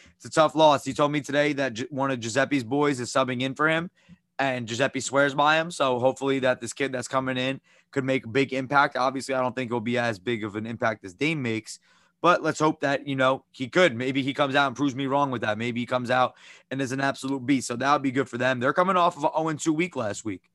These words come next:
Tough luck, like, oh and two. You know, a lot of people liked Ole Miss. A lot of people had, uh, had a lot of, um, you know, hope for that Ole Miss team. A lot of, a lot, they looked like very, a very promising team.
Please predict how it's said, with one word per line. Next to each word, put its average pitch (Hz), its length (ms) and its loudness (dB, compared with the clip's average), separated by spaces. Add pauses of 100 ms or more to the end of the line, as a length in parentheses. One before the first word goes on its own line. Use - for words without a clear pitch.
(560)
Tough 170 200 4
luck, 190 120 6
like, 160 200 4
oh 170 180 4
and 175 120 -2
two. 190 180 4
You 185 120 -4
know, 170 100 4
a 147 140 2
lot 151 160 6
of 170 80 4
people 175 200 -6
liked 170 280 4
Ole 151 100 0
Miss. 147 220 -2
A 139 40 -6
lot 151 160 4
of 156 60 -2
people 151 260 -2
had, 151 360 6
uh, 139 380 0 (840)
had 151 320 4
a 147 40 0
lot 151 280 6
of, 135 160 2
um, 123 540 4 (320)
you 135 100 -4
know, 131 180 -2
hope 165 380 4 (100)
for 143 140 -4
that 143 220 4
Ole 151 140 2
Miss 156 200 0
team. 135 220 -4
A - 20 -2
lot 143 240 4
of, 135 80 0
a 127 60 0
lot, 143 240 6
they 143 100 0
looked 147 180 0
like 139 180 -2
very, 139 340 2 (100)
a 120 80 -2 (240)
very 160 240 4
promising 143 540 -2
team. 147 400 -4